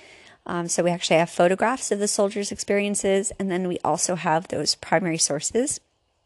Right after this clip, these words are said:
from soldiers writing their testimony, talking about what life was like in the trenches. So it's very rich for us to really get, um, extremely accurate, um,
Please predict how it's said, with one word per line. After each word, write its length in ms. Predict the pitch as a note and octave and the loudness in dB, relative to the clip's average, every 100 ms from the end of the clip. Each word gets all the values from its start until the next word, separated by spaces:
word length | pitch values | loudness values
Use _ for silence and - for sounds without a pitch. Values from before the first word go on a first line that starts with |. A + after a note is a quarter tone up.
| _ _ _ _ _ _ _ - | _ _ _ _ _ _ _ -16
from 180 | - G#3 | -4 0
soldiers 540 | F#3+ G3+ F#3 F#3 F3 - | 2 2 2 0 -2 0
writing 380 | D#3+ E3 F3 | 0 2 -2
their 120 | E3 D3 | -4 0
testimony, 680 | - G3 - G#3 G3 G3 F#3+ - - - - _ | 0 0 -2 -2 -2 -2 -4 -12 -20 -20 -20 _
talking 360 | - G3 - F#3+ | 2 2 2 -2
about 240 | F3 D#3+ | -2 0
what 260 | F3 - - | 0 0 2
life 260 | E3+ E3+ | 2 2
was 160 | - - | -4 -6
like 300 | D#3+ D#3+ - | -4 -4 -6
in 160 | - E3 | -8 -8
the 60 | |
trenches. 500 | D3+ - D3+ - D#3 | -8 -10 -8 -8 -8
So 140 | G3 E3 | -2 -2
it's 80 | F3 | 6
very 200 | G3+ F#3+ | 6 8
rich 280 | E3+ F3+ | 6 4
for 120 | - - | 0 -4
us 140 | - | -4
to 120 | - | -4
really 240 | D#3 E3 D#3 | -2 -2 -2
get, 340 | - E3 - E3 - _ _ _ _ _ _ _ F#3 | 0 0 4 2 2 _ _ _ _ _ _ _ -16
um, 100 | - | -10
extremely 560 | - - A3 G#3+ G3+ - | -6 0 2 4 2 2
accurate, 680 | E3+ F3 - F#3 E3 D#3 - - - | 2 2 0 4 6 4 0 -16 -16
um, 460 | - - - G3+ | -14 -14 -14 -16